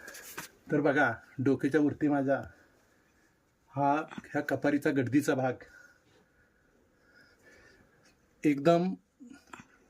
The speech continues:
म्हणजे इतका मनाला आनंद झाला की असं ठिकाण आपल्याला आजच्या ह्या काळामध्ये बघायला मिळालं. रात्रीच्या वेळेस जर बघितलं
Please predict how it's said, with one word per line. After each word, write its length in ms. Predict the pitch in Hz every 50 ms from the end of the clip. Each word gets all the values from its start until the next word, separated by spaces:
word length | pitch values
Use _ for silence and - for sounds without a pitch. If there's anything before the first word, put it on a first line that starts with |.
| _ 143
म्हणजे 420 | 143 139 156 165 147 127 127 131 - - - - _ _ _ _ -
इतका 300 | 143 127 - - 170 160
मनाला 540 | 160 160 151 143 143 143 147 147 143 143 147 - - _ _ _ - - _ _ _ _ _ _ _ -
आनंद 340 | 127 123 135 147 160 160 165
झाला 360 | 156 147 117 113 117 - 95 90 - _ _ _ _ _ _ _ _ _ _ _ _ _ _ _ _ -
की 460 | 156 151 151 160 160 160 170 - - _ _ _ - -
असं 180 | 135 - - 175
ठिकाण 280 | 175 156 180 165 151
आपल्याला 400 | 147 139 143 143 143 139 139 139
आजच्या 300 | 139 135 - - - 135
ह्या 80 | 139 135
काळामध्ये 440 | - 135 123 123 123 131 139 135 135
बघायला 400 | 123 127 117 117 127 135 143 143
मिळालं. 340 | 139 127 117 110 104 107 110 - _ _ _ _ _ _ _ _ _ _ _ _ _ _ _ _ _ _ _ _ _ _ _ _ _ - - - - - - - - - - -
रात्रीच्या 400 | 135 123 - 151 147 143 160 151
वेळेस 240 | 147 147 147 147 135
जर 140 | 143 143 143
बघितलं 420 | 143 131 127 147 - 139 120